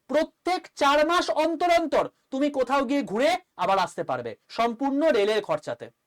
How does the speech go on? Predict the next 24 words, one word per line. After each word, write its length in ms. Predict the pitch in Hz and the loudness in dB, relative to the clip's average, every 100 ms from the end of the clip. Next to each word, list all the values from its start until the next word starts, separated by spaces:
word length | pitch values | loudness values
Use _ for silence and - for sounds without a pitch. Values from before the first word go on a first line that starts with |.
| _ | _
বুঝতে 240 | 202 202 247 | -8 -4 -2
পারছো 400 | 269 294 294 214 | -2 0 -2 -2
কোন 340 | - 190 226 | -4 -6 -4
পোস্টে 340 | 226 226 - 220 | -4 -4 -6 -10
তুমি 240 | 226 214 - _ _ _ _ - | -8 -14 -18 _ _ _ _ -8
মানে 160 | 190 | -4
জব 180 | 180 202 202 | 0 0 0
করার 200 | 220 208 | -2 -2
জন্য 200 | 208 214 | -4 -4
কথা 180 | 208 208 | -4 -4
ভাবছো? 400 | 185 - - 285 _ _ _ | -4 -6 -14 -14 _ _ _
এটা 200 | 185 220 | -6 -2
হচ্ছে 200 | 214 208 | -2 -4
সেই 240 | - 196 180 | -6 -8 -8
পোস্ট। 380 | - 113 _ _ _ _ _ - | -12 -20 _ _ _ _ _ -2
এছাড়াও 440 | 330 - 523 - - _ _ _ _ - | 0 0 0 -2 -6 _ _ _ _ 0
কথার 320 | 285 339 359 | 2 4 2
কথা 220 | 349 359 | 2 0
তোমার 220 | 359 349 339 | 0 0 -2
তিনটে 320 | 311 320 311 | -2 -2 -2
সেটও 320 | 349 339 330 339 | -4 -2 -2 0
শেষ 180 | 285 | -2
হয়ে 140 | 254 220 | 0 0
গেল। 220 | 156 117 | -2 -6